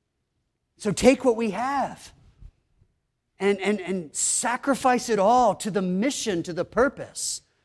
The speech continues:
Doesn't mean we give it all away. It means we use it, we maximize it, because it's required in stewards that we be found faithful with what we've been given.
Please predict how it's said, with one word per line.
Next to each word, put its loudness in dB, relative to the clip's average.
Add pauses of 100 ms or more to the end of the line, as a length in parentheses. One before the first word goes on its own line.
(840)
Doesn't -2
mean 2
we -2
give 2
it 6
all 4
away. 4
It -2
means -2
we -4
use 2
it, -6
we -4
maximize -2
it, -16 (960)
because 2
it's -4
required 2
in 0
stewards -2
that -8
we -6
be -8
found -10
faithful -4
with -4
what -2
we've -6
been -6
given. -6